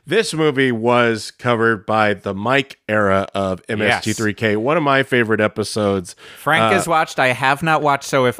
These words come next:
Speaker 2: I pulled jokes from that in, uh, in observations, that's not my
Speaker 1: That's
Speaker 2: fault.
Speaker 1: not his fault, but me, I'm a hack if I
Speaker 2: Yes,
Speaker 1: do that. Although
Speaker 2: he's a
Speaker 1: it's
Speaker 2: hack and
Speaker 1: been
Speaker 2: cancel him. Just get him out of the business.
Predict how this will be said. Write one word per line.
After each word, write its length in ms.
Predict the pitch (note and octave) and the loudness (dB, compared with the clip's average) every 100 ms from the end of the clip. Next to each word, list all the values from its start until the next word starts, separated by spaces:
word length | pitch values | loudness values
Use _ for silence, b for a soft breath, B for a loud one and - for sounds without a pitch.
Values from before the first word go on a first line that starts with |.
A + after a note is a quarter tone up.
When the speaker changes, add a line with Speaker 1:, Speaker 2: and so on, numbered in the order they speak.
| - | -2
Speaker 2:
I 260 | C3+ F3 F#3+ | 0 2 0
pulled 540 | - C3+ A2+ A2 G#2 | -2 0 0 -4 -6
jokes 460 | A#2 A#2 G#2+ - - | -2 0 0 -4 -4
from 240 | B2+ A2+ | -2 0
that 320 | A2+ G#2+ G2+ - | 2 2 0 -2
in, 200 | B2 A2+ | -4 0
uh, 180 | A#2 A2+ | 0 0
in 120 | A#2 | 0
observations, 760 | A#2 G2+ A2 G#2 G#2 - G#2 F#2 | 0 0 -2 -2 -2 -2 -4 -2
that's 320 | B2 - - | -2 -2 -2
not 220 | E3 D#3+ | -2 0
my 220 | D3+ C3+ | 0 0
Speaker 1:
That's 180 | B2 C#3 | 2 2
Speaker 2:
fault. 100 | C#3+ | 4
Speaker 1:
not 140 | D#3+ D3 | 2 2
his 160 | D3 - | 0 0
fault, 240 | C3 G#2+ | -2 0
but 140 | A#2 | -2
me, 280 | A#2+ C#3+ D#3 | 0 0 0
I'm 200 | C3 B2+ | -2 0
a 60 | A2+ | 0
hack 320 | A#2 A2+ - | 0 0 -2
if 100 | A2 | -4
I 60 | G#2+ | -2
Speaker 2:
Yes, 400 | B2 A#2+ F#2 E2+ | 0 0 -2 -4
Speaker 1:
do 40 | |
that. 60 | B2 | 0
Although 200 | C3+ C#3+ | 2 2
Speaker 2:
he's 60 | C#3+ | 2
a 20 | |
Speaker 1:
it's 40 | D3+ | 2
Speaker 2:
hack 180 | E3 - | 0 0
and 60 | D3+ | 0
Speaker 1:
been 60 | D#3 | 2
Speaker 2:
cancel 400 | A#3 C4 - A2+ | 0 0 -2 -2
him. 120 | G2 | -2
Just 180 | D#3+ D#3 | -2 0
get 120 | G#3 A#3 | 0 0
him 100 | A3 | 0
out 240 | A3 G#3+ | 0 0
of 120 | F3+ | -2
the 120 | F3 D3 | -2 -2
business. 500 | F3+ A3 G#3+ A#3+ | 0 -2 -2 0